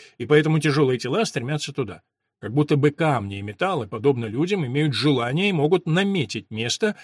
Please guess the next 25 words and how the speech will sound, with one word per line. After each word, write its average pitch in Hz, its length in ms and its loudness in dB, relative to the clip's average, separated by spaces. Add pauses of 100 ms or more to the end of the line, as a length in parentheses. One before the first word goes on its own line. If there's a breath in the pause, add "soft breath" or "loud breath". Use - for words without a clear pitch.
(140 loud breath)
где 143 220 4
бы 151 160 4
им 185 140 0
хотелось 196 500 0
быть, 202 260 -2 (200 loud breath)
или 233 160 2
будто 220 240 4
эти 202 180 2
тела, 220 300 0
в 175 40 0
отличие 151 380 0
от 123 100 -8
людей, 175 280 0
любят 135 280 2
покой, 247 400 -4 (280 loud breath)
или 226 160 4
будто 196 320 2
кусок 156 360 0
стекла 151 460 -2
чувствует 139 460 -2
себя 120 220 -6
в 101 60 -8
окне 202 260 -4
менее 156 440 2
удобно, 147 580 0